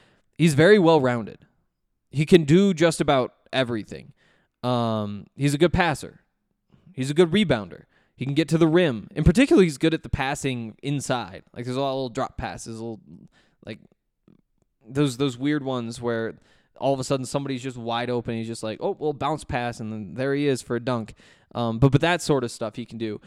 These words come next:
A good defender. Again, it almost feels like a waste of time saying that here, considering Tad just added him as a juco transfer. It's like, of, of course he's a, of course he can defend. Of course he can defend. Um,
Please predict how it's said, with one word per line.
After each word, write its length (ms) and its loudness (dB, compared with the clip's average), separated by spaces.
A 80 2
good 340 4
defender. 640 0
Again, 280 -10
it 180 -8
almost 320 -4
feels 180 -2
like 140 -2
a 60 -2
waste 340 -6
of 80 -6
time 340 -6
saying 400 -6
that 300 -4
here, 380 0
considering 560 -6
Tad 340 -4
just 240 -6
added 340 -8
him 220 -6
as 120 -6
a 60 -10
juco 500 -8
transfer. 420 -10
It's 120 -12
like, 160 -14
of, 340 -18
of 160 -16
course 260 2
he's 140 2
a, 220 0
of 220 -16
course 240 2
he 100 -2
can 120 -4
defend. 420 -10
Of 120 -12
course 220 0
he 100 0
can 120 -4
defend. 420 -8
Um, 800 -8